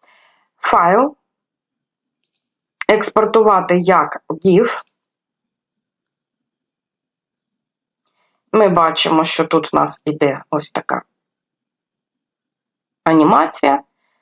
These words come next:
Вона нам подобається, тому я ось тут внизу натискаю кнопку «Зберегти». І зберігаю там, де мені потрібно, щоб я могла потім його подивитися.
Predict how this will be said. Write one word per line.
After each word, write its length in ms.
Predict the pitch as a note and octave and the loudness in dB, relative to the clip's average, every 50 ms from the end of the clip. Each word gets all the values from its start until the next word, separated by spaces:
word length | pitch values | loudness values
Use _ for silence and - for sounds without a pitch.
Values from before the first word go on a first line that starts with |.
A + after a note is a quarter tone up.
| _ _ _ | _ _ _
Вона 260 | - G#3 G#3 G3 F3 | -2 2 2 2 2
нам 240 | E3+ E3+ E3 D#3+ D#3+ | 2 2 0 0 0
подобається, 960 | - G#3 F#3+ G3+ C#4 D4+ D#4+ D#4 D4 C#4+ C#4 C4 B3 B3 - - _ A#3+ A#3 | -2 -2 0 2 2 4 4 4 2 2 2 2 0 0 -4 -4 _ 0 0
тому 400 | A#3 A#3 - F#3+ G3 G3 F#3+ F#3 | 0 0 0 0 2 2 2 2
я 340 | F3+ F3+ F3 F3 F3 - - - | 2 2 2 2 2 0 0 0
ось 200 | F3 F3 E3+ - | -2 -2 -2 -4
тут 320 | - - - D3 - - _ _ _ _ | -4 -4 -4 -4 -6 -12 _ _ _ _
внизу 680 | E3 E3 E3+ F3 F3+ G3 A3 A3+ B3+ D4+ D#4+ E4 D#4 D#4 - | -6 -2 0 2 2 2 2 2 2 2 2 2 0 -2 -2
натискаю 640 | F3 F3 E3+ - - F3 - - C#4 B3+ A#3+ - - | -2 -2 0 -2 -4 -4 -2 -2 0 0 0 0 -2
кнопку 500 | - - - F3+ F3+ - _ - G3 - - | -2 -2 -2 -2 -2 -4 _ -4 -4 -4 -6
«Зберегти». 680 | F3 - _ - A3 G#3 - - - _ - - - _ _ _ _ _ _ _ _ _ _ _ _ _ _ _ _ _ _ _ _ _ _ _ _ _ | -12 -8 _ 0 0 0 0 -2 -6 _ -14 -14 -14 _ _ _ _ _ _ _ _ _ _ _ _ _ _ _ _ _ _ _ _ _ _ _ _ _
І 220 | - F#4+ G4+ - G#3+ | 2 2 2 2 0
зберігаю 640 | - - - G3 F#3 F#3+ G3 A#3+ C4 C4 A3+ F#3+ | -2 -2 0 2 4 4 4 4 4 2 0 0
там, 260 | - G#3 G#3 G#3+ G3 F3+ | 2 0 2 2 0 0
де 120 | - E3 | 0 0
мені 360 | F#3 F3 D#3+ D#3 D#3 E3 E3+ - _ _ _ _ _ _ _ _ _ _ _ _ | 0 0 -2 -2 -4 -6 -6 -8 _ _ _ _ _ _ _ _ _ _ _ _
потрібно, 640 | - D3+ D3+ - - - A#3+ B3 A#3+ - F#3 E3+ E3+ | -8 -8 -6 -4 -2 -2 -2 0 0 0 0 0 -2
щоб 220 | - - - _ _ - | -4 -10 -20 _ _ -4
я 120 | F#3 F3+ | -2 -2
могла 420 | F3+ - - - - - - F3 E3+ - _ _ _ _ _ _ _ _ _ _ _ _ _ _ _ _ _ _ _ _ _ _ _ _ _ _ _ _ _ _ | 0 -2 -4 -4 -4 -4 -4 -4 -4 -10 _ _ _ _ _ _ _ _ _ _ _ _ _ _ _ _ _ _ _ _ _ _ _ _ _ _ _ _ _ _
потім 300 | - F3+ F3 - E3+ D#3 | -2 -2 0 -2 -2 -2
його 220 | D3 D3 E3 - | -2 -2 -4 -4
подивитися. 680 | - - - - - - - - _ _ _ _ _ _ | -4 -6 -6 -6 -6 -8 -8 -12 _ _ _ _ _ _